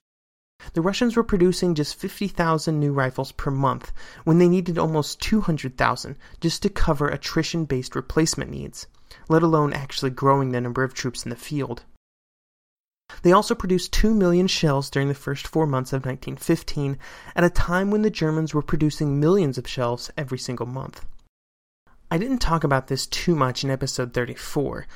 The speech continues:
but one of the problems the Russians were having was the fact that they were heavily reliant on horse transport to get material to the front. This wasn't a voluntary move, n-, not at all.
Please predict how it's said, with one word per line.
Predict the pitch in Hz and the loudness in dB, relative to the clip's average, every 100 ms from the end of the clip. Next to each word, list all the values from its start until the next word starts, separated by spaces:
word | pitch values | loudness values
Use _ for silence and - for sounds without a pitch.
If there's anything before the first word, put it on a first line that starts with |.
| - - - | -18 -20 -2
but | - | 4
one | 180 247 | 4 4
of | 269 | 0
the | |
problems | 262 - 160 165 151 | -2 0 2 0 0
the | 147 | 0
Russians | 139 127 156 143 | 0 -2 -2 -2
were | |
having | 139 - 143 143 143 - - - | -2 -4 -4 -6 -10 -14 -18 -4
was | 175 165 | 0 2
the | 175 | 0
fact | 196 190 | -2 -2
that | 196 | 0
they | 180 | 2
were | 151 139 | 0 0
heavily | 131 175 196 220 214 214 | 0 0 0 0 -2 -2
reliant | 190 147 131 139 | -2 -2 -2 -4
on | 156 | -6
horse | - - 180 202 - | -8 -2 -2 -2 -4
transport | - 139 135 - - 135 - | -6 -4 -4 -2 2 2 2
to | 151 | -2
get | 156 | -2
material | 185 170 - 123 123 | -2 -4 -2 -2 -2
to | 120 117 | -6 -8
the | |
front. | - - - - - - _ _ _ - - | -8 -6 -6 -6 -12 -18 _ _ _ -20 -8
This | 208 - | -4 2
wasn't | 233 226 190 | 4 4 2
a | 139 | 2
voluntary | 139 156 131 - 120 | 4 6 4 2 -2
move, | 117 104 104 127 | -2 -4 -4 -4
n-, | 123 - | -4 -4
not | 135 139 135 | 0 2 4
at | |
all. | 120 131 - | 4 2 0